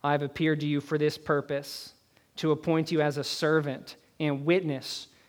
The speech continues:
to the things in which you have seen me,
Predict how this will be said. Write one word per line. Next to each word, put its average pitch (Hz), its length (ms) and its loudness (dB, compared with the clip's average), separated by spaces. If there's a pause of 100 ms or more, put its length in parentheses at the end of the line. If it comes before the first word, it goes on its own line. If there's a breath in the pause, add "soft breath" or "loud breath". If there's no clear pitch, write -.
(160 soft breath)
to 208 240 8
the 196 100 8
things 143 460 0
in 180 300 4
which 147 260 2
you 156 120 2
have 147 120 2
seen 175 420 0
me, 180 280 -2